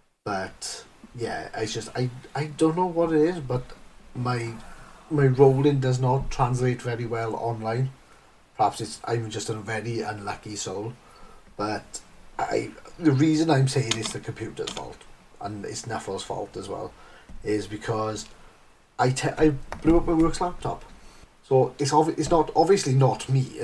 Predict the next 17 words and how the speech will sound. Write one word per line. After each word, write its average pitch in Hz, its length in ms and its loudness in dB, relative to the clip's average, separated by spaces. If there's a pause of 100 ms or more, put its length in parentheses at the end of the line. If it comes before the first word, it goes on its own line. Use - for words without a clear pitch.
(560)
it's - 340 -6
technology 110 1000 -4 (460)
and 95 300 -10 (920)
programs 120 800 4 (760)
that 101 180 -10
are 101 40 -12
the 113 100 -12
problem. - 480 -6 (180)
So, 95 260 -4 (640)
yes, - 340 -4 (180)
Nuffle 131 360 0
can 120 80 -10
get 113 160 0
fucked - 280 -6
on 107 100 -6
that 98 200 -6
one. - 180 -6